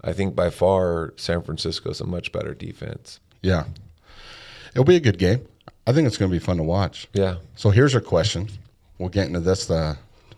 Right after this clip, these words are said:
Speaker 2: finish up. So, uh, Tom Brady, you think he's gonna stay with New England, or you think he's gonna leave?
Speaker 1: I think he's gonna leave.
Speaker 2: Where do you think he's gonna go?
Speaker 1: Uh,
Speaker 2: I have my prediction. I just wanna see where you're at.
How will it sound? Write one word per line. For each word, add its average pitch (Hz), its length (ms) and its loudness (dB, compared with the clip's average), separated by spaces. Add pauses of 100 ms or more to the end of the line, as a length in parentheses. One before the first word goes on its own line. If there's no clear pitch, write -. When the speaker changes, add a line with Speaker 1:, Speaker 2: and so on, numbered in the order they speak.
(300)
Speaker 2:
finish 82 400 -4
up. 80 240 -2 (640)
So, 90 480 2
uh, 85 400 -2 (880)
Tom 101 260 2
Brady, 90 400 2 (1040)
you 82 60 -10
think 98 180 -6
he's 90 140 -10
gonna 90 180 -6
stay 90 280 -2
with 95 160 -6
New 90 160 -2
England, 107 360 -2 (200)
or 76 80 -12
you 78 80 -10
think - 180 -12
he's 78 120 -12
gonna 76 200 -10
leave? 82 320 -10 (640)
Speaker 1:
I 90 100 -2
think 90 200 0
he's 82 120 -6
gonna 85 220 0
leave. 87 460 -6 (220)
Speaker 2:
Where 76 120 -10
do 76 80 -10
you 76 40 -10
think 82 200 -12
he's 76 100 -12
gonna 76 200 -8
go? 87 240 -6 (920)
Speaker 1:
Uh, 87 120 -4
Speaker 2:
I 85 100 4
have 101 180 6
my 87 140 4
prediction. 76 540 -6 (100)
I 90 80 -6
just 82 160 -6
wanna 80 120 -6
see - 120 -6
where 73 140 -4
you're 76 180 -4
at. 71 160 -6